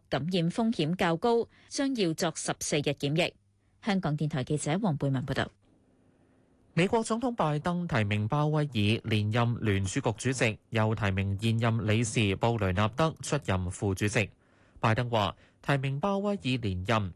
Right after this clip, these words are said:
Speaker 2: 係希望保持聯儲局嘅穩定同獨立性，相信鮑威爾係帶領美國疫後復甦同對抗通脹嘅合適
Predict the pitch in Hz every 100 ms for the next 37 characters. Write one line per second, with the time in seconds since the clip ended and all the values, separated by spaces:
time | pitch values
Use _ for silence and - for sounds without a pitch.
0 | - 110 127 143 110 101 110 127 123 98
1 | 98 101 135 127 113 123 107 127 143 113
2 | 104 95 92 113 113 110 - 123 - _
3 | _ _ - 143 135 135 120 113 127 127
4 | 135 127 107 110 - 123 120 123 127 127
5 | 110 113 120 131 73 113 - 113 104 110
6 | - - 160 156 139 101 101 123 123 127
7 | 123 151 147 147 110 98 101 98 87 101
8 | - 101